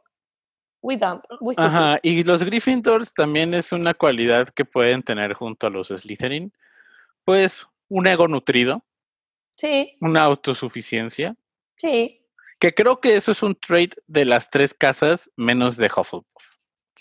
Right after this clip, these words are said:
Speaker 1: Totalmente.
Speaker 2: Sí, el ego. Un ego
Speaker 1: El ego. Ujú.
Speaker 2: presente,
Speaker 1: Yo creo que los
Speaker 2: constante.
Speaker 1: Hufflepuff, o, o si tienen un ego, se sienten culpables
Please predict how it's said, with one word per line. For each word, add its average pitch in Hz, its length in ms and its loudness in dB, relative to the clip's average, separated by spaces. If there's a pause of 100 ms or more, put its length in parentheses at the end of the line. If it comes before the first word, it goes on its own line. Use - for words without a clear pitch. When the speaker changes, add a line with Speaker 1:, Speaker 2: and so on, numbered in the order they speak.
(200)
Speaker 1:
Totalmente. 202 640 -4 (460)
Speaker 2:
Sí, 87 300 -4 (320)
el 107 240 -4
ego. 92 340 -2 (160)
Un 131 180 -2
ego 160 360 2
Speaker 1:
El 208 100 0
ego. 202 260 -4 (280)
Ujú. 214 120 -10
Speaker 2:
presente, 117 640 -2 (680)
Speaker 1:
Yo 254 140 0
creo 302 120 2
que 349 60 0
los 320 180 2
Speaker 2:
constante. 262 220 0
Speaker 1:
Hufflepuff, 294 260 0 (800)
o, 294 200 0 (100)
o 302 100 2
si 294 160 0
tienen 359 340 0
un 392 160 0
ego, 349 240 2
se 320 140 0
sienten 269 380 -4
culpables 247 840 0